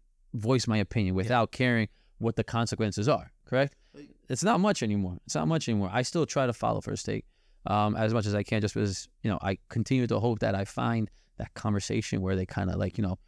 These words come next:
Speaker 1: go back and forth and whatnot. Um, but listen, all this, all this is a great time to start it in this moment right now in America, right? These shows,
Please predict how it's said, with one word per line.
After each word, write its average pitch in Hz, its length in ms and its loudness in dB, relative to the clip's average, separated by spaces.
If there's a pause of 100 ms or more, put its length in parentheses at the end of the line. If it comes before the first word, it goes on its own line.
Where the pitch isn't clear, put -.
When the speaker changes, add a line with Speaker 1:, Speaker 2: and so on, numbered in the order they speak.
(300)
Speaker 1:
go 82 100 -2
back - 200 -4
and - 120 -4
forth - 220 -4
and - 80 -4
whatnot. - 260 -4 (300)
Um, 107 640 0 (380)
but 131 180 2
listen, 127 220 2
all 143 260 2
this, 117 480 -2 (240)
all 123 220 2
this 110 340 0 (640)
is 113 200 0
a 90 80 2
great 117 480 2
time 107 640 0 (800)
to 110 100 -4
start 120 400 4
it - 120 -2
in 117 140 2
this 120 180 4
moment 120 300 2
right 104 160 2
now 110 220 2
in 107 120 2
America, 104 380 2
right? 101 220 0
These 113 160 2
shows, 113 420 2